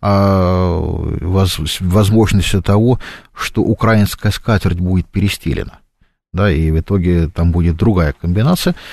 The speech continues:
которая будет более перспективной и более интересной, где всё-таки начнётся, где ведь самая главная проблема, э,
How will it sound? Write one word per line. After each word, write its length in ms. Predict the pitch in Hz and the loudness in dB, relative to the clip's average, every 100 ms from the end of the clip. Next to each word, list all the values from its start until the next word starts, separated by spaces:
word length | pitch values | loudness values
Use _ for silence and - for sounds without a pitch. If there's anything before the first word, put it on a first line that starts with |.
| - - | -20 -12
которая 300 | - 220 208 | -8 0 2
будет 220 | 196 196 170 | 4 2 4
более 260 | 185 170 | 2 2
перспективной 680 | - 143 - 135 - 151 127 | 0 -4 -4 -6 -2 2 2
и 40 | |
более 260 | 113 113 101 | 2 0 0
интересной, 560 | 95 98 - - - 78 | 0 -2 -6 -12 -10 -6
где 140 | 82 | -4
всё-таки 320 | - - - - - _ | -4 -8 -10 -12 -20 _
начнётся, 600 | 98 98 - 110 98 98 - - _ _ | 0 0 2 0 0 -4 -6 -16 _ _
где 320 | - 92 107 104 | -6 0 2 2
ведь 280 | 98 110 | 2 -2
самая 420 | - - 147 131 120 | -4 -4 0 0 0
главная 400 | 117 135 120 104 | 0 0 0 -2
проблема, 520 | - 104 120 143 117 | -2 -2 0 0 0
э, 600 | 95 90 92 87 87 | 0 -2 -2 -4 -6